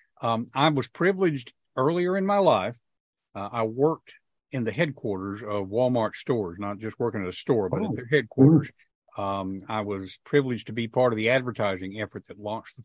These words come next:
Speaker 1: first five Sam's Wholesale clubs.
Speaker 2: Wow.
Speaker 1: And at the time,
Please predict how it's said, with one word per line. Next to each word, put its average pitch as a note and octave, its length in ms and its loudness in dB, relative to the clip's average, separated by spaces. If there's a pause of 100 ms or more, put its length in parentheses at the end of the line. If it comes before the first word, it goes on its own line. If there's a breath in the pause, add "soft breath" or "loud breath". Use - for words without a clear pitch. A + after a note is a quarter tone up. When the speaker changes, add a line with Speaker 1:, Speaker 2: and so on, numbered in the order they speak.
Speaker 1:
first A2 360 -4 (100)
five A2 400 0 (200)
Sam's A2 360 -6
Wholesale A#2+ 440 -4
clubs. - 460 -16 (400)
Speaker 2:
Wow. C#3+ 400 8 (340)
Speaker 1:
And C3 180 2
at B2+ 160 0
the A2 100 -6
time, D#3+ 560 2